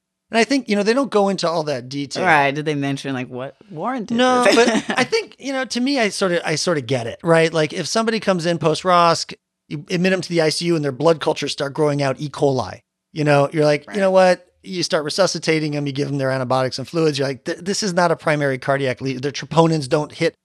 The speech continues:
Speaker 1: a million. Their E K G looks pretty good. It doesn't develop Q waves or anything weird." You're like, "This is probably not, you know, th-, it's probably not worth taking this patient to the cath
Speaker 2: Right.
Speaker 1: lab with all the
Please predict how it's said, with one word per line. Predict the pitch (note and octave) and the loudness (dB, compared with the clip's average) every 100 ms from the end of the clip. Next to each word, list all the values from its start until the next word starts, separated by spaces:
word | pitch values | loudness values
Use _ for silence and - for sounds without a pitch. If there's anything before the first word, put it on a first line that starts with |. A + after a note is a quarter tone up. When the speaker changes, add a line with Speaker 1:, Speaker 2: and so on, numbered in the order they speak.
| _ | _
Speaker 1:
a | D#3+ | -2
million. | D3+ D3+ D3 D3 C#3+ C#3+ _ - | 0 0 0 0 0 -4 _ -10
Their | D3+ | -6
E | D#3 | -4
K | D3 D3 | -4 -2
G | C3+ D3+ C#3+ _ - | -2 -2 -4 _ -6
looks | D#3+ D3 - | -2 0 -2
pretty | - E3+ D3+ | -2 0 4
good. | D3 D3 C#3+ | 6 6 4
It | C3 | 0
doesn't | C#3+ C#3+ | -4 -4
develop | C#3 C#3 C#3+ - | -4 -2 -4 -4
Q | F3+ D#3+ | -2 2
waves | D3+ C#3+ C#3+ C#3 | 2 2 0 -2
or | |
anything | C#3+ C#3 C#3 | -4 -4 -4
weird." | C#3 C#3 C3+ | -2 -2 0
You're | C#3+ | -2
like, | C#3+ | -2
"This | F3 D3 | -4 -6
is | |
probably | - D3+ C#3 C3 B2+ | 0 0 0 -4 -4
not, | C#3 C3+ C3 - - _ _ _ | -2 0 -2 -4 -16 _ _ _
you | D3+ | -2
know, | C3 A#2+ A2+ - | -2 -2 -6 -6
th-, | D#3 C#3+ D#3+ | -4 -4 -6
it's | E3+ | -4
probably | - F3 | 0 0
not | D3+ C3+ | 0 -4
worth | C#3 D3 - | 0 0 0
taking | C3 A#2 C3 | -6 -6 -10
this | B2 | -6
patient | C3+ B2 C3 | -4 -4 -6
to | |
the | - | -2
cath | C#3 A#2+ | -2 0
Speaker 2:
Right. | B2+ B2 | -4 -6
Speaker 1:
lab | A#2+ | -8
with | A#2+ | -4
all | C3 | -4
the | A#2+ | -4